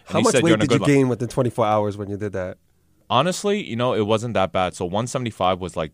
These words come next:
Speaker 1: deload. When we went to eat lunch and stuff like that, when we went back on the scale at home, I was, like, maybe one seventy-nine, one eighty-one. And I
Speaker 2: That's
Speaker 1: was like,
Speaker 2: it?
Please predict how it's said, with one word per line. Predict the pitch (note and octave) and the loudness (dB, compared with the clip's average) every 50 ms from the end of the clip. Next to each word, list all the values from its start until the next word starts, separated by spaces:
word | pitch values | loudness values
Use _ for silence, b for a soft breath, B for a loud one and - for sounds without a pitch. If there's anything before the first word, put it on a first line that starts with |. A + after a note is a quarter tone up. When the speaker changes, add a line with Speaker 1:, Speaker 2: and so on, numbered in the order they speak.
| _ _ | _ _
Speaker 1:
deload. | - E2+ F2 F#2 G2 G2 G#2 A2 A2+ A2+ - _ _ _ _ _ _ _ _ _ | -10 -8 -6 -4 -2 -2 0 -2 -2 -6 -10 _ _ _ _ _ _ _ _ _
When | - F2+ F#2 F#2 | -10 -8 -6 -4
we | F#2 G2 | -4 -4
went | F#2+ G#2 G#2 G2 | -4 -4 -4 -6
to | - - - | -6 -12 -10
eat | G2+ F#2+ - | -10 -10 -8
lunch | E2+ F2 F2+ F2+ - G2+ | -8 -8 -8 -8 -8 -10
and | F2+ | -10
stuff | - - E2 - | -8 -10 -8 -8
like | F2+ D#2+ - | -10 -8 -6
that, | E2+ F2 | -4 -4
when | F2 E2+ E2 | -4 -4 -6
we | E2 | -6
went | F2 E2+ E2 | -6 -6 -6
back | E2+ E2 D#2+ - | -8 -8 -8 -10
on | E2 | -14
the | D2+ | -12
scale | - - - E2+ D#2+ D#2 | -12 -10 -8 -6 -6 -6
at | D2 | -8
home, | - - D#2 D#2 D#2+ D2+ | -10 -12 -10 -10 -10 -10
I | C#2+ D2+ | -10 -10
was, | D2+ D2+ D2 - | -10 -10 -12 -12
like, | D#2+ D2 D2 C#2 C#2+ - | -12 -10 -10 -10 -12 -14
maybe | - D2 D2 C#2+ - D2 C#2+ D2 C#2+ _ _ _ _ _ _ _ _ | -14 -16 -14 -14 -14 -14 -14 -16 -18 _ _ _ _ _ _ _ _
one | - E2 E2 D#2+ | -10 -8 -8 -8
seventy-nine, | D#2 - E2 D#2+ D#2 D2+ D2+ C#2+ D2 D#2 D#2 D#2 | -8 -12 -12 -12 -12 -12 -12 -12 -12 -12 -12 -10
one | D2+ D2+ - - | -12 -12 -12 -14
eighty-one. | D#2+ D2+ D2+ C#2+ C2+ C2 C2+ D#2 G2 | -16 -16 -16 -18 -18 -14 -12 -12 -10
And | - - | -8 -4
I | A2 | 0
Speaker 2:
That's | A#2+ D3 | 2 2
Speaker 1:
was | D#3+ D3 | 2 2
like, | - - G3 | 2 2 2
Speaker 2:
it? | C4+ C4 _ | 0 -2 _